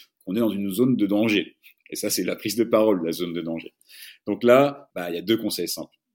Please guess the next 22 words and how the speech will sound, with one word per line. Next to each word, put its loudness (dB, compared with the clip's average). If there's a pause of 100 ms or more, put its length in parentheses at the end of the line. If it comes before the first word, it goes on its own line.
Le 0
premier, 4 (300)
c'est -8
boire 0
de 0
l'eau. 2 (220)
Mais -4
le -4
problème, 0
c'est -6
quand -8
vous -8
buvez -2
beaucoup -6
d'eau, 6
bah, -12 (300)
vous -6
avez -4
très -2
vite -4
envie, 2
euh, 0